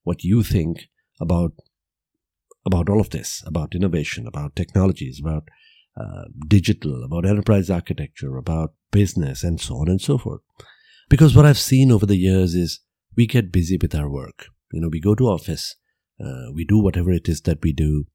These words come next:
Um, we write code, we do infrastructure, we manage projects, we do transformations, and then we come back home, and then we spend some time with the family, and we do our recreation or what have you,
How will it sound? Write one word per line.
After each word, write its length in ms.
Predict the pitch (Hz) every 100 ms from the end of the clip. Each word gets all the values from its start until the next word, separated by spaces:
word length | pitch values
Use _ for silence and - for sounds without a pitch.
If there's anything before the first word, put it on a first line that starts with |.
| _ _ _ _ -
Um, 400 | 1077 1077 1077 - _ _ -
we 100 | 76
write 280 | 80 90 -
code, 400 | - 92 87 82 -
we 240 | 73 67 _ _ _ _ _ -
do 160 | 87 95
infrastructure, 800 | 90 - 90 - 80 - 90 80
we 140 | 76
manage 380 | 65 80 95 -
projects, 640 | - 95 90 95 90 - -
we 120 | 60
do 160 | 82 101
transformations, 960 | 95 98 - 101 95 92 - 92 - _ - - - 165
and 120 | 180
then 100 | 165
we 100 | 135
come 220 | 101 98
back 260 | 92 87 -
home, 360 | 85 80 87 _ _ -
and 160 | 101
then 140 | 95 85
we 100 | 85
spend 300 | - 90 80
some 120 | 85
time 220 | 82 85
with 80 | 85
the 80 | 80
family, 540 | 82 67 71 73 71 - _ _
and 200 | 78 78
we 220 | 73 69 - _ _ _ _ 92
do 180 | 85 90
our 160 | 82 80
recreation 720 | 78 87 - 87 82 - 80
or 80 | 76
what 160 | 78 -
have 200 | 71 -
you, 280 | 69 71